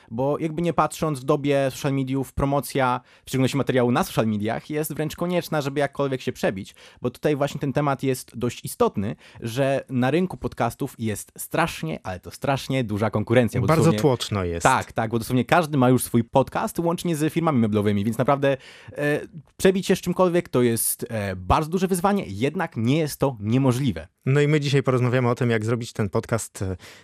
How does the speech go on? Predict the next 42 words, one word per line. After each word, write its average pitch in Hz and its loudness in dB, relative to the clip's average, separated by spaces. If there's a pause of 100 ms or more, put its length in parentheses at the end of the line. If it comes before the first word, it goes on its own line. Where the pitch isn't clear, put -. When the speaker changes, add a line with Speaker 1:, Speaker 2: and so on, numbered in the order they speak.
Speaker 2:
tak, 117 0
żeby 120 2
on 113 2
wyglądał, 110 0 (220)
no, 240 0
w 151 2
miarę 151 4
dobrze, 110 0
w 107 -2
miarę 117 2
profesjonalnie, 107 -2 (400)
bo 107 0
niestety 107 -2
jest - -6
tak, 120 0
że 95 -4
ktoś - -6
myśli, 104 -2
że 120 0
nagra 110 2
sobie 101 -2
jakąś 95 -4
dźwiękówkę, 117 0
tak 104 -4
to 110 0
określmy, 131 2 (420)
będzie 131 2
mówić 131 2
przez - -2
pięć 117 -2
minut, 127 0
da 107 2
sygnał 110 0
z - -4
przodu 107 0
i 98 0
z - -8
tyłu 110 0
i 104 -4
to 92 -4
już 95 -4
jest - -10